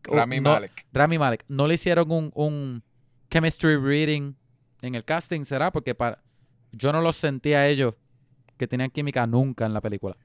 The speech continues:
Speaker 1: Más química
Speaker 2: No, yo no
Speaker 1: tuvo
Speaker 2: tenía
Speaker 1: Rami
Speaker 2: química.
Speaker 1: Malek y, y, y
Speaker 2: Y Jared
Speaker 1: Jared
Speaker 2: Leto.
Speaker 1: Leto que, que
Speaker 2: Jared
Speaker 1: Denzel y,
Speaker 2: Leto,
Speaker 1: y Rami Malek.
Speaker 2: eso sí, Jared Leto,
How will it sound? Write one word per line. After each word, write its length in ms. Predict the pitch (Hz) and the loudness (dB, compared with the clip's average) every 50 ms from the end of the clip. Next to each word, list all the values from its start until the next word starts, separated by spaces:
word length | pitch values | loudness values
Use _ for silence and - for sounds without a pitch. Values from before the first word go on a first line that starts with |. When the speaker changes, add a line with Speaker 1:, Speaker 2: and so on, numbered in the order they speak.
| _ _ _ _ _ - | _ _ _ _ _ -2
Speaker 1:
Más 200 | 131 143 160 - | 0 0 0 2
química 260 | - 180 180 185 190 | 2 2 2 4 4
Speaker 2:
No, 60 | 190 | 4
yo 20 | 175 | 6
no 40 | - | 8
Speaker 1:
tuvo 240 | 190 185 190 185 | 8 8 8 8
Speaker 2:
tenía 120 | 175 - 151 | 8 8 6
Speaker 1:
Rami 120 | 156 175 | 4 4
Speaker 2:
química. 120 | 175 170 180 | 2 2 2
Speaker 1:
Malek 260 | 180 180 170 165 - - | 4 4 2 0 0 -2
y, 80 | 156 | 0
y, 560 | 147 147 143 - - 143 139 139 131 127 117 _ _ _ _ _ _ _ _ _ _ _ _ _ _ _ - - | 2 2 2 0 0 0 2 2 0 -2 -4 _ _ _ _ _ _ _ _ _ _ _ _ _ _ _ -4 0
y 540 | 131 135 135 135 135 131 127 127 123 120 117 | 2 2 4 4 2 2 2 2 2 2 2
Speaker 2:
Y 40 | 117 | 2
Jared 140 | 117 110 110 | 2 4 6
Speaker 1:
Jared 200 | 143 143 143 143 | 6 6 6 6
Speaker 2:
Leto. 280 | 151 165 185 190 190 170 | 6 8 8 8 8 6
Speaker 1:
Leto 60 | 151 | 4
que, 320 | - 139 127 123 120 110 - | 4 2 2 2 0 0 0
que 60 | 131 127 | 0 2
Speaker 2:
Jared 120 | 123 139 | 2 4
Speaker 1:
Denzel 260 | 147 143 143 147 147 143 | 6 6 6 6 6 6
y, 20 | |
Speaker 2:
Leto, 440 | 147 139 135 127 - - - - 127 | 6 6 4 4 4 4 4 4 2
Speaker 1:
y 40 | 123 | 2
Rami 240 | 123 123 127 127 | 0 0 0 0
Malek. 300 | 120 113 107 101 101 _ _ | 0 -2 -2 -4 -6 _ _
Speaker 2:
eso 220 | - 147 151 165 165 | -4 -2 -2 -2 -2
sí, 320 | 151 165 147 127 117 110 _ _ _ _ _ _ - | 0 -2 -2 -4 -6 -12 _ _ _ _ _ _ 0
Jared 260 | 139 131 131 131 135 | 4 4 4 4 2
Leto, 500 | 135 139 147 147 135 156 151 151 147 - | 0 0 0 0 2 0 2 0 0 -2